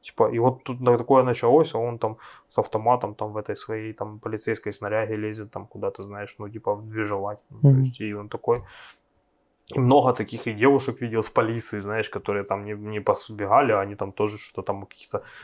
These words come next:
Speaker 1: там то мародеров они там пытались, типа, покрутить, то еще там
Speaker 2: Мгм.
Speaker 1: сям. И такую позитивную работу полиции даже не помимо войны, как они там пытались наладить, э, остатки работы в городе, знаешь, там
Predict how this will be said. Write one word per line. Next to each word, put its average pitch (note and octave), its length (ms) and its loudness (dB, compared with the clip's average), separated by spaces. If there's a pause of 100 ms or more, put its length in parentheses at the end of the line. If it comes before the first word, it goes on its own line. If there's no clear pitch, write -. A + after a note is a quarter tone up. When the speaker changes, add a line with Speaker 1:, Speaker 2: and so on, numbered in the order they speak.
(140)
Speaker 1:
там G#2 140 0
то B2+ 120 4
мародеров A#2 640 6
они A2+ 160 -6
там G2+ 160 -4
пытались, G#2 420 0
типа, - 240 -8
покрутить, G2+ 600 -4
то F#2+ 60 -4
еще F#2+ 240 -4
там G#2+ 260 4
Speaker 2:
Мгм. - 20 10
Speaker 1:
сям. B2+ 280 6
И A2+ 40 -6
такую D3+ 280 4
позитивную C3+ 580 0
работу C3 360 4
полиции C3 420 0
даже A#2+ 260 -2
не A#2+ 100 -8
помимо A#2 480 -2
войны, G#2 360 -8
как - 120 -8
они G#2+ 140 -6
там G2+ 180 -10
пытались G#2+ 480 -2 (260)
наладить, G#2+ 540 2
э, G#2 460 -2
остатки - 480 2
работы A2+ 380 2
в G#2+ 100 -8
городе, A2 560 2
знаешь, G2+ 400 -8
там A2 180 -8